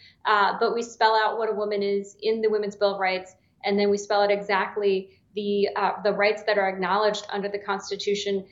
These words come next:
that are biologically distinct from men, that spring from that definition of what it means to be a woman. And yes, you're right, we're pushing it through at the federal level. Uh, we have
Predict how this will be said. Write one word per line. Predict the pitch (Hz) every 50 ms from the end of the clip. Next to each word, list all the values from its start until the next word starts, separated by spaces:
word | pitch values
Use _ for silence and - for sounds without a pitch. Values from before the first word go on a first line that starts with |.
| _ _ -
that | 202 202
are | 196 190 196 196 190
biologically | 196 190 190 190 190 190 185 196 - 208 202
distinct | 190 196 - - - 196 190 190 - - _
from | 190 185 185 190
men, | 190 196 196 196 196 190 185
that | 190 180 - -
spring | - - - - 214 214 214 208 208
from | 208 - 202 202 202 202 202
that | 190 180 180 -
definition | 185 185 - - 190 185 - - 196
of | 196 175
what | 190 190
it | 202 196
means | 185 185 - -
to | 180
be | 190 185
a | 185
woman. | 180 185 185 190 196 214 - - - - - - _ _ -
And | 208 208 202 202 196
yes, | 202 220 226 226 - -
you're | 214 202
right, | 196 208 214 220 -
we're | 220 208 202 -
pushing | 226 214 214 214 208 202 196
it | 202 185 202 -
through | 208 196 214 214 208 214 214 208
at | - - 196 190
the | 202 202
federal | - - 233 233 240 247 226 226 240
level. | 240 233 233 254 254 269 269 - - - - _ _ _ -
Uh, | 208 202 202 196 196 -
we | 214 214
have | 202 202 196 196 190 190